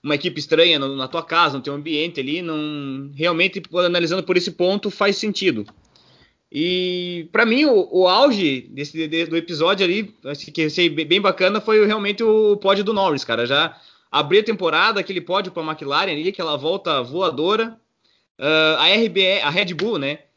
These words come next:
Acreditando que podia pegar o Hamilton psicologicamente ali, com aquela punição, e deu uma balada que eles podiam começar bem a temporada.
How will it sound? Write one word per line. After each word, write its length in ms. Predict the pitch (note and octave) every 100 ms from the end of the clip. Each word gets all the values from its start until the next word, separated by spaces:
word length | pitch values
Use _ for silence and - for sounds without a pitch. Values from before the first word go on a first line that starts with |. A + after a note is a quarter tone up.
| _ -
Acreditando 720 | C3+ E3+ E3+ E3+ F3 G3 F#3
que 920 | F3 E3+ E3 D#3+ D3+ C#3+ C3+ B2 G#2+ -
podia 260 | D3 F#3
pegar 320 | F#3 E3+ D#3+ F#3
o 80 |
Hamilton 440 | E3 G#3 G3 D#3+ D3
psicologicamente 1300 | - F#3 - E3+ E3 E3 E3+ C#3 D#3 C#3 F3+ G3+ D3+
ali, 240 | C#3+ F#3
com 80 | E3
aquela 180 | D3+ C#3+
punição, 720 | D#3 C#3+ - E3+ F#3+ G#3 E3+
e 60 | D3
deu 140 | E3
uma 100 | E3
balada 480 | C#3+ C#3 E3+ G3+ F3
que 80 | C#3+
eles 100 | -
podiam 460 | C#3+ C#3 F3 D3
começar 380 | C#3+ C#3+ C#3 D#3
bem 200 | B2+ E3
a 60 | E3
temporada. 840 | D3+ C#3 C3 E3 G3+ F3 F3